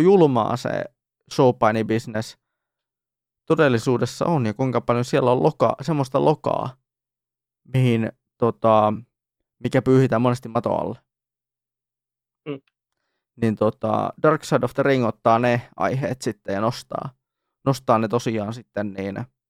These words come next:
Speaker 1: kaikissa synkkyydessään niin tonne, tonne, tonne, tonne tapetille tai pöydälle. Nostaa ne monet kissat pöydälle siellä ja varsinkin tällä kolmoska-,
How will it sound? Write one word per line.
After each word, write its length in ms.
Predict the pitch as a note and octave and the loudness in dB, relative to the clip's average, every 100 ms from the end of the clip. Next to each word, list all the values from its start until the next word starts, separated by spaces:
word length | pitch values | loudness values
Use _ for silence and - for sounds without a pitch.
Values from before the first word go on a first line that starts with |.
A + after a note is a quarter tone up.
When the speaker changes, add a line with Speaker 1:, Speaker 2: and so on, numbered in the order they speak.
| _ _ _ _ _ _ _ _ _ | _ _ _ _ _ _ _ _ _
Speaker 1:
kaikissa 420 | - A#2+ A2+ - | 0 0 0 -8
synkkyydessään 960 | A#2+ B2+ A2+ - A2+ G2 B2 - G2 E2 | -4 -4 -4 -2 -2 -2 -6 -6 -8 -8
niin 260 | D#2 D2+ D#2 _ _ _ _ _ - | -10 -12 -16 _ _ _ _ _ -6
tonne, 440 | G#2 F#2+ F#2 B2+ _ _ _ _ _ _ _ _ _ _ _ _ _ _ | -6 -2 -4 -6 _ _ _ _ _ _ _ _ _ _ _ _ _ _
tonne, 260 | - G#2 G#2 | -6 -4 -4
tonne, 280 | - F#2+ G2 | -6 -10 -10
tonne 160 | - F2 - | -10 -8 -4
tapetille 500 | A2+ F#2 G2+ F#2+ B2 - _ _ _ | -2 -2 -4 -6 -12 -14 _ _ _
tai 140 | A#2 | -4
pöydälle. 480 | A#2+ A2+ A2 G#2+ A2+ _ _ _ _ _ _ _ - | 2 2 2 -2 -4 _ _ _ _ _ _ _ -2
Nostaa 300 | C3+ - B2 | -2 2 0
ne 100 | A#2+ | 2
monet 280 | B2+ A#2+ - | 2 0 -2
kissat 320 | A#2+ - A#2 | -8 -6 -6
pöydälle 360 | - A2+ G#2+ G2+ | -2 -2 -2 -4
siellä 400 | - A2 G#2+ A2 - | -4 -2 0 -2 -2
ja 160 | A2+ A#2 | -2 0
varsinkin 340 | B2 C3+ A#2 | 0 -2 -4
tällä 180 | A#2+ A#2+ - _ _ _ _ - | -4 -4 -10 _ _ _ _ 0
kolmoska-, 800 | F3 D#3+ B2+ - - _ - | 2 4 2 -2 -14 _ -20